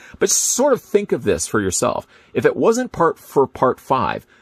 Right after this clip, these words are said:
we really wouldn't have a Jason Lives. We would just have another Friday the Thirteenth. By having Roy being this slip-in imposter for Part Five,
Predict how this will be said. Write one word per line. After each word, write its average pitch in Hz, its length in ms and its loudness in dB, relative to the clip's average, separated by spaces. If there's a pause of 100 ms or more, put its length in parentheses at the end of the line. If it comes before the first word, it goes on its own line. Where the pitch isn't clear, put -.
(120)
we 151 120 0
really 262 180 -2
wouldn't 151 300 0
have 113 360 -2
a 87 60 0
Jason 85 380 -2
Lives. 98 320 -2
We 95 80 -4
would 98 100 -8
just 120 140 -4
have 104 160 0
another 90 280 0
Friday 67 300 -2
the - 60 -8
Thirteenth. - 480 -4 (320)
By 104 100 2
having 185 380 -2
Roy 127 280 4
being 117 360 -2
this 101 160 0
slip-in 127 560 -2
imposter 104 760 -4
for - 160 -8
Part - 280 0
Five, 120 380 -4